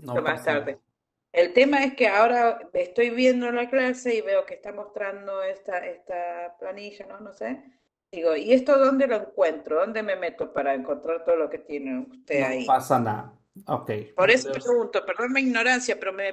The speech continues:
Speaker 2: me pasa también con los otros cursos.
Speaker 1: Adriana, usted no tenga
Speaker 2: Ah.
Speaker 1: pena, para eso estamos acá,
Speaker 2: Ok.
Speaker 1: para poder apoyarle, ¿ok? Para
Speaker 2: Ok,
Speaker 1: poder
Speaker 2: bien,
Speaker 1: apoyarle, no se
Speaker 2: gracias.
Speaker 1: preocupe. Ok,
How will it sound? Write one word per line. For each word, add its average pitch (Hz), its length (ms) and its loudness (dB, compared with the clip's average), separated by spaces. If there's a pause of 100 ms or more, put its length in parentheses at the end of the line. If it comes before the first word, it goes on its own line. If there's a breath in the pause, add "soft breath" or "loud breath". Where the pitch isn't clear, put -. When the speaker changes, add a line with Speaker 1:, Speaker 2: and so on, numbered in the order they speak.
Speaker 2:
me 208 140 -8
pasa 262 280 -6
también 247 280 -6
con 247 120 -10
los 220 100 -6
otros 226 200 -12
cursos. 226 460 -6
Speaker 1:
Adriana, 147 840 2
usted 143 360 -4
no 151 140 -2
tenga 151 200 -4
Speaker 2:
Ah. 147 100 -6
Speaker 1:
pena, 123 380 -4
para 117 320 -2
eso 127 220 -6
estamos 127 460 -8
acá, 113 260 -10
Speaker 2:
Ok. - 60 -16
Speaker 1:
para 143 240 -6
poder 120 280 -8
apoyarle, 117 500 -8 (400)
¿ok? - 160 -6 (400)
Para 123 160 -2
Speaker 2:
Ok, 160 100 -4
Speaker 1:
poder 120 220 -10
Speaker 2:
bien, 139 140 -6
Speaker 1:
apoyarle, - 100 -20
no - 260 -20
se - 60 -14
Speaker 2:
gracias. 151 280 -4
Speaker 1:
preocupe. - 440 -10 (1000)
Ok, - 180 -8